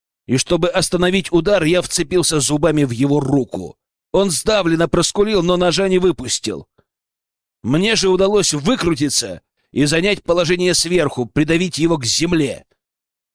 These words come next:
Но ненадолго. Снова началась возня, короткая, резкая на ощупь, потому что ничего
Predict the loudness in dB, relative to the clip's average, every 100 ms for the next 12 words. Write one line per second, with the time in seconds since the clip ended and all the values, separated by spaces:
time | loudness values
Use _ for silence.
0 | _ -6 0 2 2 0 -4 -8 -14 -18
1 | -20 _ _ _ _ _ -6 0 2 2
2 | 0 0 -2 0 0 0 0 0 0 0
3 | 2 2 0 0 2 2 0 0 0 2
4 | 2 2 0 -4 -6 _ _ _ _ _
5 | _ -4 0 2 2 0 -2 _ _ _
6 | -2 0 0 0 0 2 0 0 -6